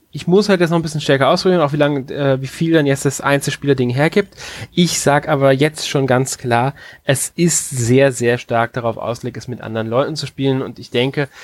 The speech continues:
also mindestens einen Mitspieler braucht man, damit man Spaß hat. Und ich könnte mir gut vorstellen, dass es mit noch mehr, mit vier Leuten, dass man sich dann abwechselt oder drei Leuten noch mehr Spaß macht, weil halt dann noch Leute neben dran ste-, sitzen, die vielleicht blöde Kommentare abgeben.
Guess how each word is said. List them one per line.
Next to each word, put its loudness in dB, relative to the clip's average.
also 0
mindestens 2
einen 2
Mitspieler 0
braucht 2
man, -2
damit 0
man -2
Spaß 0
hat. 2
Und -6
ich 0
könnte 0
mir 0
gut 2
vorstellen, 2
dass 0
es -6
mit -2
noch -2
mehr, -4
mit -4
vier 0
Leuten, 0
dass -14
man -2
sich -10
dann 0
abwechselt -2
oder -4
drei 2
Leuten 0
noch 0
mehr 0
Spaß 0
macht, -2
weil 4
halt 4
dann 4
noch 0
Leute 4
neben 4
dran 0
ste-, -2
sitzen, 0
die 0
vielleicht 0
blöde 4
Kommentare 0
abgeben. -2